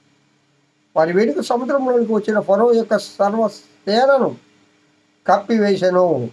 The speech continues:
వారిలో ఒక్కడైనను, వారిలో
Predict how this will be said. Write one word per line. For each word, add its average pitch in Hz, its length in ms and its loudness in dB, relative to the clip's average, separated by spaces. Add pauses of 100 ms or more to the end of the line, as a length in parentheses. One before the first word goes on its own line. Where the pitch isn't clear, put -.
(1200)
వారిలో 220 440 2
ఒక్కడైనను, 240 1300 0 (1300)
వారిలో 240 800 2